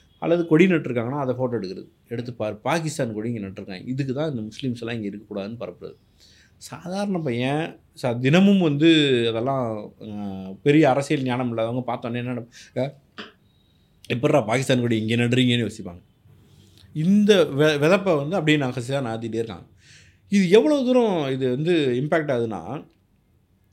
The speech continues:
கர்நாடகால ஒருத்தர் கார்ல போயிட்டுருக்காரு. அவர் டிரைவர் போல. அவருக்கு அது என்ன கொடினே தெரியல பாவம். போலீஸ்காரர் நிப்பாட்டி, "கழட்டுறாத,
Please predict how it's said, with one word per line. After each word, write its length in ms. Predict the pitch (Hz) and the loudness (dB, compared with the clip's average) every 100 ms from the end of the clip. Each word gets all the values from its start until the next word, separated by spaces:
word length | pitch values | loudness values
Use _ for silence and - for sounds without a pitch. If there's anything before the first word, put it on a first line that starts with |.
| - | -6
கர்நாடகால 600 | 156 185 254 214 160 131 165 175 131 110 127 | 0 4 4 4 2 2 2 2 2 0 -2
ஒருத்தர் 540 | 143 135 131 151 147 | -2 -2 -2 -2 -2
கார்ல 300 | 117 123 131 113 | -2 -2 -2 -4
போயிட்டுருக்காரு. 400 | 104 98 92 80 _ _ _ _ _ _ | -6 -8 -12 -14 _ _ _ _ _ _
அவர் 180 | - 135 | -8 -4
டிரைவர் 380 | 123 127 147 120 | 2 4 4 2
போல. 180 | 98 - - _ _ _ | -4 -10 -14 _ _ _
அவருக்கு 380 | 113 143 147 147 | -6 -4 -2 -2
அது 120 | 131 | 0
என்ன 200 | 120 147 | 2 0
கொடினே 380 | 151 147 143 135 | 2 4 6 6
தெரியல 300 | 117 107 92 | 2 -2 -6
பாவம். 260 | 90 85 - _ _ _ _ _ _ _ | -10 -14 -20 _ _ _ _ _ _ _
போலீஸ்காரர் 460 | 208 190 - 127 | 0 2 2 0
நிப்பாட்டி, 540 | 127 120 139 110 76 - _ _ | -2 0 -2 -2 -8 -14 _ _
"கழட்டுறாத, 560 | 147 175 170 131 98 95 | 4 6 6 2 0 -8